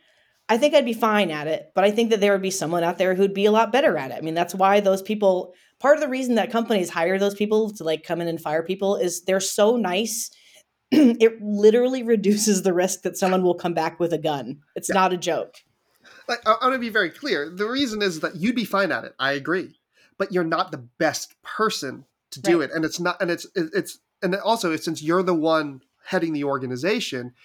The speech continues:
Speaker 2: it will impact your relationship with that person moving forward. Because
Speaker 1: Yep.
Speaker 2: as we've seen with Twitter, sometimes you need to hire people back.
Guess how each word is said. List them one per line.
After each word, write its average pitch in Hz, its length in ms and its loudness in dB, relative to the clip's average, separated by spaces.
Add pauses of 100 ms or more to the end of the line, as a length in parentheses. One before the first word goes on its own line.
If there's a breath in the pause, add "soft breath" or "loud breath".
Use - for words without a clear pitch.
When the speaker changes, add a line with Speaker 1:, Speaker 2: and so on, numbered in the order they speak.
(160 soft breath)
Speaker 2:
it 214 80 0
will 226 200 -2
impact 190 480 -4
your 160 300 0
relationship 143 760 -4
with 131 120 -8
that 123 200 -6
person 123 360 -8
moving 123 280 -8
forward. 123 460 -6
Because 151 300 -6 (120)
Speaker 1:
Yep. 165 200 -10 (280)
Speaker 2:
as 139 340 -4
we've 147 200 -4
seen 226 400 0
with 147 140 -4
Twitter, 180 400 -2
sometimes 233 480 -2
you 220 60 -8
need 214 120 -8
to 220 60 -4
hire 202 300 0
people 180 300 -6
back. 147 400 -6